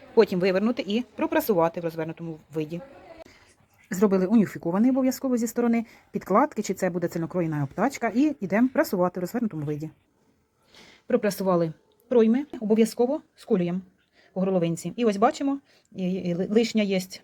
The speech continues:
тканинка, її надо підрізати. А коли кроїли обтачку спинки чи підкладку, то її по ширині, е, потрібно трошки меншою викроїти. Лицьова сторона була навіть трошки ширша. І ось я обрізала, і тепер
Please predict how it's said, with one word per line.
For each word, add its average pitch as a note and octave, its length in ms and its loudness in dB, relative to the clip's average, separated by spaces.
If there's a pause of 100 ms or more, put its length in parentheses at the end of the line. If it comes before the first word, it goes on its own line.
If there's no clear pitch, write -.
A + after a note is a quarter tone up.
(400)
тканинка, G#3+ 420 2
її G#3 420 0
надо G3+ 380 0 (240)
підрізати. E3+ 560 -6 (2250)
А A3+ 60 -6
коли A#3+ 140 4
кроїли G#3+ 320 2
обтачку F#3 460 -4 (280)
спинки D4 420 0
чи G#3 100 -2
підкладку, G3+ 500 -2 (120)
то B3+ 80 0
її A#3+ 180 2
по A3+ 100 2
ширині, A3 440 4 (280)
е, F#3 120 0
потрібно A3+ 340 0
трошки A3+ 400 2
меншою F#3 420 0
викроїти. D#3 460 -4 (200)
Лицьова G3 260 4
сторона G#3+ 280 0
була G3+ 180 0
навіть F#3 260 -2
трошки G3 360 -2
ширша. D3+ 440 -4 (880)
І A3+ 220 4 (140)
ось A#3 140 2
я B3 80 6
обрізала, E4+ 420 2 (160)
і C4 80 -8
тепер D4+ 260 2